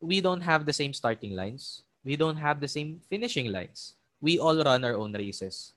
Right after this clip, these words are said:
Kanya-kanya tayo ng karera. Huwag tayong makipag-unahan sa iba. Huwag tayong makipagkompetensya sa iba. Kasi yung karera nila, iba yung race nila, iba yung tinatakbo. Nasa ibang ano tayo, nasa ibang oval.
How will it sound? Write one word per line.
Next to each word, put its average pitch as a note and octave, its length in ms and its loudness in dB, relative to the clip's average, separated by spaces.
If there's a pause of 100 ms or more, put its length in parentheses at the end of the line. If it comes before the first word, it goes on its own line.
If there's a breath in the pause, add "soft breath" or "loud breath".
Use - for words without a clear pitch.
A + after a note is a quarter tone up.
Kanya-kanya D#3 480 2
tayo C#3 200 8
ng C#3 160 -2
karera. A2+ 400 6
Huwag A#2+ 160 -2
tayong C#3 200 4
makipag-unahan B2 560 0
sa A2 160 -2
iba. G2+ 280 -4
Huwag A2 160 -8
tayong A#2 600 0
makipagkompetensya A2+ 920 -4
sa A2 120 -2
iba. G2+ 240 -2
Kasi A2 320 -2 (320 soft breath)
yung C3+ 80 -2
karera D3+ 400 6
nila, B2 280 6
iba B2 200 4
yung B2 320 0
race B2 280 4
nila, G#2+ 280 4
iba A#2+ 200 4
yung B2 80 2
tinatakbo. A#2 480 -2
Nasa C#3 240 0
ibang D3 200 6
ano C#3+ 160 4
tayo, A2 320 4
nasa A2+ 240 -2
ibang A#2+ 200 2
oval. G2+ 480 4